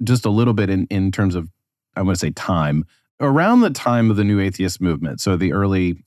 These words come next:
aughts, you have also the emergent church movement, which has now sort of been redubbed,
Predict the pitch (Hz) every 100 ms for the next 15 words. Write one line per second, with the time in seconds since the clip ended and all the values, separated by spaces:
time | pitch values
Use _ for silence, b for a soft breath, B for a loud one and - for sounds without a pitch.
0 | 101 90 90 - - _ _ _ _ 117
1 | 123 127 120 117 107 127 151 - 143 123
2 | 117 110 104 104 101 85 101 107 117 85
3 | 110 90 98 90 90 87 85 92 101 95
4 | 107 98 120 123 143 160 147 127 104 110
5 | 104 95 101 110 104 85 110 104 104 95
6 | -